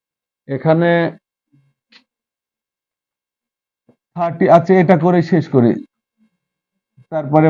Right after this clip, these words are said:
বারো তেরো পরে করতেছি, পরের ক্লাসে করব। দেখো এগারো নম্বরটা লক্ষ্য করো, যে এ, এ, হচ্ছে এখানে বলেছে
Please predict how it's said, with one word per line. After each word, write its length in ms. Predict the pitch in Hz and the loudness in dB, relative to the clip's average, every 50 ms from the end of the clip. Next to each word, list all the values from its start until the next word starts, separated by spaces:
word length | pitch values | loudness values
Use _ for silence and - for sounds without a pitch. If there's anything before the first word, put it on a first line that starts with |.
| 139 143 | 4 4
বারো 200 | 143 143 143 143 120 | 4 4 4 2 0
তেরো 180 | - 143 143 143 127 139 | 0 0 0 0 0 0
পরে 180 | 143 143 139 127 107 | 0 0 0 0 -2
করতেছি, 520 | 120 113 - - - 117 - - - 113 123 147 160 165 - - _ _ _ _ - | -4 -6 -4 -6 -8 -8 -8 -2 2 2 4 4 2 0 -4 -12 _ _ _ _ 2
পরের 220 | 151 147 147 143 147 | 2 2 2 0 2
ক্লাসে 300 | 156 147 143 143 - 156 127 - | 2 2 2 2 0 -2 0 2
করব। 200 | 131 123 127 135 160 196 - - 135 | 0 2 2 0 -2 -2 -4 0 0
দেখো 220 | 147 147 143 170 175 156 - 156 | 2 2 2 2 0 2 2 2
এগারো 220 | 151 147 156 151 151 147 | 2 4 2 2 2 0
নম্বরটা 360 | 156 147 147 165 160 160 - 156 147 147 | -2 -2 -2 -4 -6 -6 -8 -6 -4 -2
লক্ষ্য 220 | 139 131 - - 135 123 - | -2 -2 -2 -4 -4 -2 0
করো, 200 | 123 117 120 131 170 190 _ _ _ _ _ _ _ _ _ _ _ _ _ _ _ _ - 117 | 0 0 0 -2 -4 -6 _ _ _ _ _ _ _ _ _ _ _ _ _ _ _ _ -8 -4
যে 100 | 135 151 151 147 160 | -2 0 2 2 2
এ, 20 | - 139 139 | 2 4 6
এ, 40 | 135 | 6
হচ্ছে 320 | 131 139 147 147 - - 160 160 | 6 4 2 -2 -2 0 2 2
এখানে 260 | 156 135 156 165 165 175 | 2 4 4 2 2 2
বলেছে 460 | 160 170 170 170 180 170 - - 190 | 2 2 2 2 2 0 2 2 4